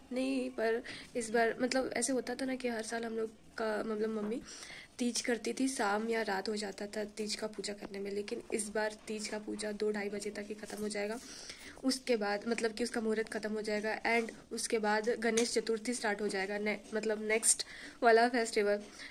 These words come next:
and मतलब आज ही के दिन दो, दो फेस्टिवल है। so, uh, मेरे तरफ से आप सभी को हैप्पी गणेश चतुर्थी and <clears throat> अच्छा लग रहा है कि एक ही दिन।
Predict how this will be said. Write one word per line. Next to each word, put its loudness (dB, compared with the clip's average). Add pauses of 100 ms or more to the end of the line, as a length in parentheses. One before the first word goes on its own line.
(140)
and 6
मतलब 2
आज 4
ही 4
के 2
दिन 0
दो, 2
दो 6
फेस्टिवल 0
है। 0
so, 4 (760)
uh, 4
मेरे 6
तरफ 0
से 0
आप 2
सभी 0
को -2 (460)
हैप्पी 0
गणेश 0
चतुर्थी -4 (520)
and 0 (280)
<clears throat> 10 (960)
अच्छा 4
लग 6
रहा 6
है 4
कि 0
एक -2
ही 4
दिन। 2